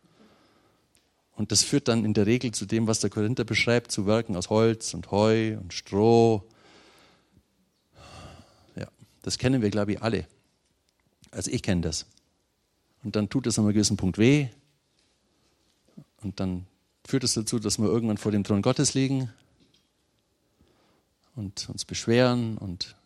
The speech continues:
dann vielleicht erstmal lieb gehabt werden, korrigiert werden, dann wird uns vergeben und dann bekommst du die Aussage,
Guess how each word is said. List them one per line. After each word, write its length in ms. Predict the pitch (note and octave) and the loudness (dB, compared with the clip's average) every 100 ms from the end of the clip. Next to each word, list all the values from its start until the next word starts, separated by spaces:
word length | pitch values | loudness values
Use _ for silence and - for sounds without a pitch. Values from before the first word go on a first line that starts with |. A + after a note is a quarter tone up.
| - | -10
dann 160 | F#2+ | -8
vielleicht 460 | F2+ - F#2+ F#2+ - | -6 -4 -4 -4 -4
erstmal 440 | G#2 - G2 F#2+ G2 | -2 0 -2 -4 -4
lieb 200 | A#2+ - | -4 -2
gehabt 380 | A2+ G#2+ - - | -2 -2 -2 -2
werden, 380 | G2+ G2+ G2 G2 | -2 -2 -6 -6
korrigiert 580 | G2+ F#2+ F#2+ B2+ B2 G#2+ | 0 0 2 2 2 2
werden, 440 | G2+ G2+ G2 G2 - _ | -2 -2 -6 -10 -16 _
dann 140 | - G2+ | -8 -6
wird 100 | G2+ | -4
uns 160 | G2 | -4
vergeben 580 | - G2 A#2+ C3 B2+ B2 - _ - - _ _ | -4 -2 0 0 0 -4 -10 _ -20 -20 _ _
und 240 | - A#2 G#2+ | -6 -4 -2
dann 200 | G#2+ G#2+ - _ _ _ | -2 -4 -10 _ _ _
bekommst 340 | - G#2 A2 - | -10 -4 -2 -2
du 20 | |
die 80 | G2 | -2
Aussage, 500 | G#2+ - G2+ G2+ | 0 -2 -2 -4